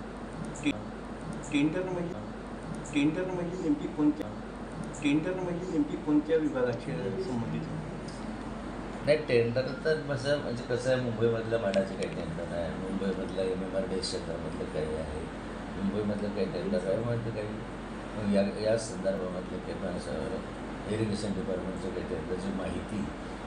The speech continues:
Speaker 2: मी माहितीच्या अधिकारामध्ये म्हणतो, माहितीच्या अधिकारात, माहिती, माहितीच्या अधिकारात मिळवलेले ते सगळे कागदपत्र होते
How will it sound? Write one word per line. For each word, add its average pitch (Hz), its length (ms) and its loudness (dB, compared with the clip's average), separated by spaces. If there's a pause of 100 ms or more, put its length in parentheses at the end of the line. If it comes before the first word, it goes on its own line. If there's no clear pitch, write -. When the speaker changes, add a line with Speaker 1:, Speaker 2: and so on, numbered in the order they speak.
Speaker 2:
मी 113 180 6
माहितीच्या 104 680 2 (100)
अधिकारामध्ये 117 640 4
म्हणतो, 95 240 -2 (360)
माहितीच्या 104 480 2
अधिकारात, 101 400 0 (500)
माहिती, 101 280 0 (400)
माहितीच्या 107 480 2
अधिकारात 101 440 0
मिळवलेले 98 500 2
ते - 220 -4
सगळे 110 240 2
कागदपत्र 104 640 2
होते 117 240 6